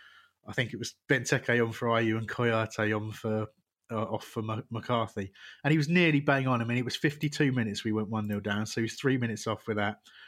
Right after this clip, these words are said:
Kouyate did go off for McCarthy later on, but it was Jeff Schlupp on for McArthur. But so he nearly got the subs and the timing and everything right about what was gonna happen at half time. And it really <laughs> just, it hurts to, we're that,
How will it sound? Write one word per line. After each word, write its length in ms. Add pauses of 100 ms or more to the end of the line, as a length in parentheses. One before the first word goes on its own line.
(120)
Kouyate 460
did 180
go 200
off 120
for 140
McCarthy 580
later 300
on, 120
but 180
it 40
was 120
Jeff 240
Schlupp 320
on 140
for 120
McArthur. 540 (680)
But 120
so 100
he 80
nearly 260
got 140
the 80
subs 360
and 100
the 40
timing 460
and 100
everything 420
right 240
about 240
what 160
was 120
gonna 180
happen 300
at 140
half 240
time. 300 (720)
And 100
it 80
really 240
<laughs> 120
just, 280 (320)
it 100
hurts 420
to, 200
we're 180
that, 300